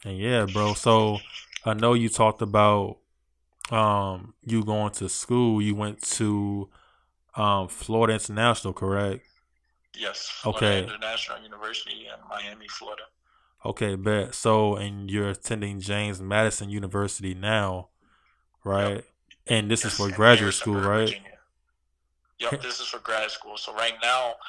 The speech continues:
Speaker 2: I'm currently, uh, studying writing, rhetoric, and technical communication, but I just submitted an application to the communication and advocacy program to get a concentration in strategic communication.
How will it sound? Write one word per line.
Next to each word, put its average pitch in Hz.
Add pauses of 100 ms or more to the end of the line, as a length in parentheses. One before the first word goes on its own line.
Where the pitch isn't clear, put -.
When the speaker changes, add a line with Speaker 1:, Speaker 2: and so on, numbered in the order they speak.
(260)
Speaker 2:
I'm 110
currently, 113 (100)
uh, 110
studying 107 (140)
writing, 104 (140)
rhetoric, 107
and -
technical 110
communication, - (640)
but 107
I 104
just 110
submitted 110
an 107 (100)
application 110 (140)
to 110
the 104
communication 107
and - (120)
advocacy -
program 101
to -
get 101
a 104
concentration -
in -
strategic -
communication. -